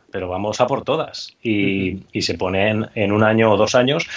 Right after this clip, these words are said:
Speaker 1: se ponen a implantar todas las actuaciones educativas de éxito y mejoran muchísimo. Pero, eh, pues, eso no es, no es lo más habitual, ¿vale? Muchas veces, eh, lo que se da, lo que he visto yo, lo que yo te puedo,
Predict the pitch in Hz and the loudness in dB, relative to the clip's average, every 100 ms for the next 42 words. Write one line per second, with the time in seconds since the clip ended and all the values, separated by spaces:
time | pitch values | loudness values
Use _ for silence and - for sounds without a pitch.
0 | - - 101 95 95 98 101 98 107 117 | -8 -2 0 2 2 2 2 2 2 0
1 | 104 98 95 104 104 98 101 101 101 95 | 0 0 2 0 -2 -4 -4 -4 -4 0
2 | 104 95 90 113 - 123 127 98 101 101 | 2 2 2 -2 -2 -2 -2 -2 0 0
3 | 98 92 139 143 87 - - - - - | 0 0 0 2 0 -4 -16 -12 -12 -12
4 | - 101 98 95 92 - 120 104 85 - | 0 4 6 6 4 -2 -4 -2 -4 -6
5 | - _ _ _ _ 101 - 104 104 104 | -18 _ _ _ _ 0 2 4 4 2
6 | 101 - - 104 101 98 104 95 87 90 | 2 0 -2 0 2 2 4 2 4 2
7 | 92 95 95 101 85 87 _ 95 92 113 | 0 0 2 2 -2 -12 _ -8 -6 -6
8 | 104 - 98 101 113 120 - - - - | -4 -2 -2 0 4 4 2 -4 -18 -8
9 | 120 104 98 95 92 90 92 95 98 95 | 2 4 6 4 4 0 0 0 2 4
10 | 107 135 - - - 101 98 101 - 98 | 4 2 -8 -14 -4 -2 0 -2 0 2
11 | 117 165 - 98 92 95 95 92 95 92 | 2 0 -4 -2 2 4 2 2 2 4
12 | 90 92 | 2 0